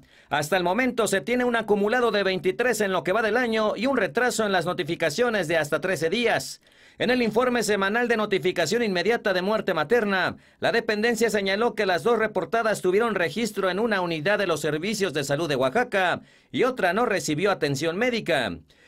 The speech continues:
En total, las autoridades sanitarias del estado dieron a conocer diez muertes maternas,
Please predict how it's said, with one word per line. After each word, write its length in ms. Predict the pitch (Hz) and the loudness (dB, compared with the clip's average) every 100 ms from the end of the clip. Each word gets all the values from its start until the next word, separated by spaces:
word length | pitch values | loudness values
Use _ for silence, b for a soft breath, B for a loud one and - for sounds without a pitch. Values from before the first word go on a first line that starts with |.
| b | b
En 140 | 156 220 | -2 0
total, 320 | 240 233 240 | 0 0 0
las 140 | 240 | 2
autoridades 640 | 208 196 202 185 240 240 202 | 0 0 0 0 0 0 0
sanitarias 520 | 196 190 226 233 208 | -2 -2 0 2 2
del 140 | 190 | 0
estado 420 | 175 - 240 233 | -2 0 0 0
dieron 240 | 214 240 220 | 2 0 0
a 80 | 196 | 0
conocer 480 | 185 175 156 247 | 0 0 0 0
diez 240 | 196 233 190 | 2 0 0
muertes 400 | 220 233 208 165 | 0 0 -2 -2
maternas, 680 | 160 151 247 226 185 147 | -2 0 0 2 -2 -2